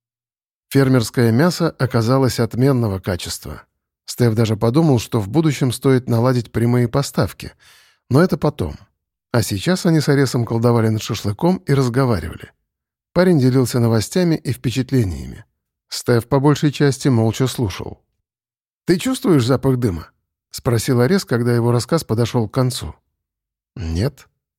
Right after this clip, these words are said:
Стеф покачал головой, разливая виски по найденным в доме толстостенным бокалам. «Вот и я не чувствую. Как думаешь, это означает, что торфяники еще не горят?»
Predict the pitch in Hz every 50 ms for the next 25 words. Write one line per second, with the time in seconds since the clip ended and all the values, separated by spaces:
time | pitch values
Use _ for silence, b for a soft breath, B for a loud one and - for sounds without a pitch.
0 | _ - - - - 127 113 - - 113 - 123 110 - 127 113 113 110 117 113
1 | 113 110 117 160 175 180 175 - _ - 131 131 127 120 135 147 156 165 165 160
2 | 156 185 196 - - 147 120 - 117 123 139 147 131 131 127 127 113 101 101 135
3 | 151 156 147 123 - 117 101 - - 117 101 - - 131 120 117 117 117 117 113
4 | 131 127 - - 90 71 64 65 73 - _ _ _ _ _ _ _ _ _ _
5 | _ _ _ _ _ _ _ _ - 127 107 123 147 - - 233 220 185 190 214
6 | 226 214 - 220 143 - - - 82 69 - - _ _ _ _ _ _ _ _
7 | _ _ _ - 208 208 180 139 127 113 90 78 78 - - - _ - - 131
8 | - 139 131 120 147 151 - 175 165 151 131 - - 151 127 135 127 120 - 151
9 | 139 139 131 - 143 135 127 - 147 135 135 135 127 135 143 175 202 208 - _